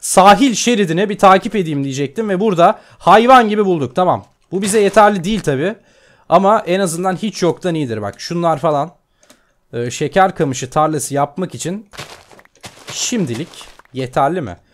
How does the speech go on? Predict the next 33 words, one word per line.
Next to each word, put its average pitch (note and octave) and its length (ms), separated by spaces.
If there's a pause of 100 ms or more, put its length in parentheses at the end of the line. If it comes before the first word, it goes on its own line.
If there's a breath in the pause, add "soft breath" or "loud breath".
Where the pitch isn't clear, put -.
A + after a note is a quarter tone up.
(280)
Yirmi D3 320
üç G3 280
tane A2+ 320
var. - 380 (300)
Suya D3 380
falan D3+ 340
düşen D3+ 300
var C#3+ 180
mı? C#3+ 80
Hiç C#3 200
farkında C3 520
değilim B2+ 220
ama A#2 240 (540)
varsa A#2+ 340
da A#2+ 80
artık G#2+ 280
yapacak A#2 360
bir - 60
şey G#2 120
yok. - 140
Arkadaşlar D#3 480
hemen E3 180
evimize D#3+ 400
geri D#3 260
dönelim. B2+ 340 (920)
Çok C#3 220
fazla D3+ 420 (880)
bir C3 140
dön C3+ 160
abi G#2+ 220
şöyle. A2 340
Hop, A#2+ 260 (140)
süpersin. A#2+ 640